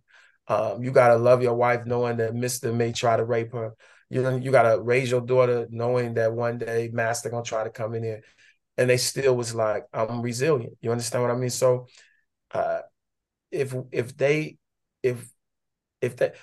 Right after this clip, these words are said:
but you know, King, it go back to the earlier question you had about, about when you, you asked me about, uh, how do we get young men to see? That's another thing,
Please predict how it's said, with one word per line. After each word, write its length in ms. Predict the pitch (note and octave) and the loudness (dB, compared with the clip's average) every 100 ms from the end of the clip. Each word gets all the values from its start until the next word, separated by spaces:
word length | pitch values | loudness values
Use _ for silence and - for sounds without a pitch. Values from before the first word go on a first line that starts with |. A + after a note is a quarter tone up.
| - | 0
but 220 | D#3 D#3+ | 0 2
you 80 | G#3 | 6
know, 140 | F#3 D#3 | 6 6
King, 300 | E3+ D#3 D3 | 2 0 0
it 60 | |
go 240 | D3+ C#3+ C3 | 2 2 4
back 240 | C3 B2+ | 4 2
to 100 | B2 | -2
the 100 | A#2 | -2
earlier 360 | C#3+ C#3 C3 A#2+ | 4 4 4 -4
question 440 | A#2 C#3 B2+ B2+ | -4 -4 -4 -6
you 120 | B2+ | 0
had 180 | B2+ A#2+ | 2 2
about, 420 | A#2+ A#2 A#2 - - | 0 -2 -2 -4 -10
about 440 | B2 A#2+ A2+ G#2+ - _ | -4 0 0 0 -6 _
when 140 | - B2 | -10 -10
you, 100 | - | -10
you 160 | D3 B2+ | -4 2
asked 300 | C3 B2+ B2 | 2 2 -2
me 120 | A#2+ | -4
about, 360 | A2+ A2+ G#2+ G#2+ | 0 2 2 2
uh, 320 | A2+ G#2 G#2+ - _ _ _ _ _ _ _ - B2+ - D3 - - - C#3+ _ _ C#3 B2+ - - | 0 0 -6 -16 _ _ _ _ _ _ _ -20 -20 -16 -18 -18 -20 -20 -20 _ _ -12 -12 -10 -4
how 260 | B2+ D3 | 4 4
do 60 | C#3+ | 4
we 140 | C#3+ | 0
get 200 | B2+ C3+ | -4 -2
young 300 | B2+ C3 C3 | 4 4 4
men 200 | B2+ A#2+ | 2 0
to 60 | A#2 | -4
see? 360 | - D3 B2+ | -4 -6 -6
That's 240 | A#2 C3 C3 | -2 0 0
another 380 | B2 C#3 C#3+ A#2+ | 2 2 2 -2
thing, 400 | B2 A#2 A2 | -6 -8 -10